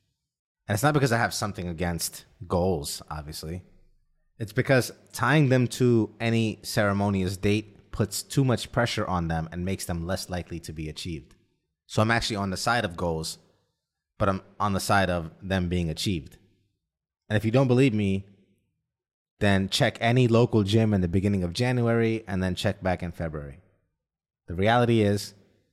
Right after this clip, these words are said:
if you did all those things that you tied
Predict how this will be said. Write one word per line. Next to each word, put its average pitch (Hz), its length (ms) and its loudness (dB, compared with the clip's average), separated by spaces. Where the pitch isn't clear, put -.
if 95 120 -8
you 98 120 -2
did 160 440 4
all 139 300 6
those 143 300 6
things 101 480 0
that 110 120 -2
you 104 360 0
tied 120 520 4